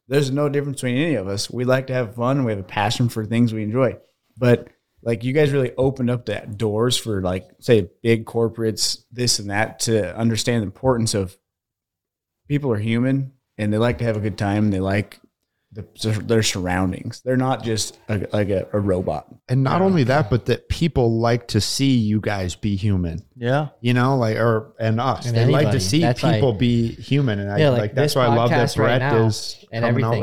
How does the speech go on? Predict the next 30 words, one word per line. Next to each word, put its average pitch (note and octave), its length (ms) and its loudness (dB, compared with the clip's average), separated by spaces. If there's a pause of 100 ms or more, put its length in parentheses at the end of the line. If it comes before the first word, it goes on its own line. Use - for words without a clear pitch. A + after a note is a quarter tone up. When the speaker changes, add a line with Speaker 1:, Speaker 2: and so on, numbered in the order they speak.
Speaker 2:
with B2 160 2
it. - 40 -8
Yeah. A#2+ 260 0
Speaker 4:
Like, B2 280 -2 (220)
we B2+ 140 0
get C3 160 2
to C3+ 120 0
elaborate A2 600 2
and, G#2 280 -2 (160)
and F#2+ 540 0 (840)
be G#2+ 160 0
ourselves C#3+ 580 0 (320)
and A2+ 140 0
just A2+ 200 -2
chat, B2+ 260 0
Speaker 2:
Mm-hmm. A2 160 -2 (100)
Speaker 4:
which A#2 180 -4
is A2+ 100 0
really B2 180 4
fun. C3 280 0
And, G#2+ 120 2
Speaker 2:
Yeah. G#2 180 0 (180)
Speaker 4:
uh, G2+ 600 2
<clears throat> - 60 -14
yeah, A#2+ 360 2
it's A#2+ 120 -2
been C3+ 200 2
fun A#2+ 260 0
seeing G#2+ 280 0
that G2+ 340 0